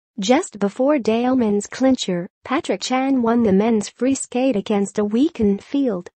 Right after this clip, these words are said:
and with a mediocre performance. Regardless,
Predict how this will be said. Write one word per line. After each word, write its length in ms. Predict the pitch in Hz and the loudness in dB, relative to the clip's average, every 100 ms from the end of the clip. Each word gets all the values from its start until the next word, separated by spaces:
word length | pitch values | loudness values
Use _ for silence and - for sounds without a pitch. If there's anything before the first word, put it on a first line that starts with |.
| - | -2
and 160 | 220 214 | 2 2
with 140 | 208 | 2
a 60 | 214 | 2
mediocre 600 | 233 277 254 190 185 180 | 4 4 2 0 -2 -2
performance. 800 | 175 - 220 277 185 170 - - _ _ _ | -2 0 0 2 2 0 -6 -18 _ _ _
Regardless, 800 | 196 190 170 214 254 190 175 - | -2 0 2 0 0 -4 -6 -12